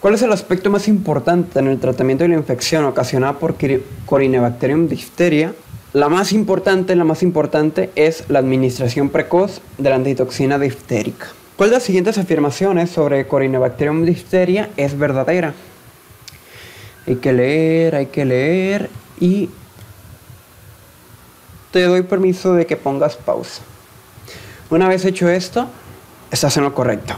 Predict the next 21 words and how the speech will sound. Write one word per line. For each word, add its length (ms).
Es 140
la 160
D. 240
El 140
miocardio, 600
el 120
sistema 280
nervioso 380
central, 460
riñones 640
y 120
glándulas 420
suprarrenales 840
son 280
las 140
células 280
más 180
susceptibles 720
para 240
la 120
bacteria. 540